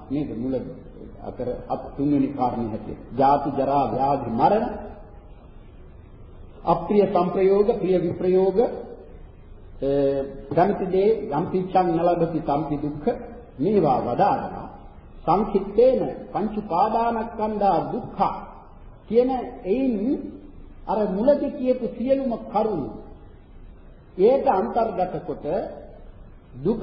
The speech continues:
මෙයින් පිටත්තර දෙයක් නෙවෙයි කියන බව උන්වහන්සේ වදාළා. දුකේ කියන්නේ මේ පංච උපාදානස්කන්ධ. ඉතින් මේ පංච උපාදානස්කන්ධ කොයි තැනකද ලැබෙන්නේ? කවර තැනකද? කවර භවයකද?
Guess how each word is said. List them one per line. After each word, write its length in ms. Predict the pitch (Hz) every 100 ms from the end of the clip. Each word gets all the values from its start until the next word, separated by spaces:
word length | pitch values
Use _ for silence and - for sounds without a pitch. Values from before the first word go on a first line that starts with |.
| 285
මෙයින් 360 | 233 240 277 262
පිටත්තර 600 | 220 208 240 233 233 208 196 208 220 202
දෙයක් 280 | 175 185 190 143
නෙවෙයි 420 | 151 208 190 175
කියන 240 | - 156 147
බව 200 | 143 185
උන්වහන්සේ 480 | 196 156 151 156 170
වදාළා. 400 | 110 107 104 - - - - - - - - - - - - -
දුකේ 320 | 127 123 139
කියන්නේ 320 | 120 120 151
මේ 140 | 196 196
පංච 300 | - 147 156
උපාදානස්කන්ධ. 1160 | 160 131 143 139 120 113 117 110 - 131 107 110 - - - - - - - - - - -
ඉතින් 180 | - 175
මේ 180 | 233 226
පංච 280 | - 220 226
උපාදානස්කන්ධ 1400 | 202 208 208 185 165 151 139 - - 147 135 110 107 98 92 - - - - - - - -
කොයි 260 | - 240
තැනකද 340 | 254 214 240 226 185
ලැබෙන්නේ? 560 | 151 165 160 127 110 -
කවර 280 | - 180 214
තැනකද? 440 | 202 190 196 226 208
කවර 320 | - 160 160 147
භවයකද? 560 | 139 165 196 214 233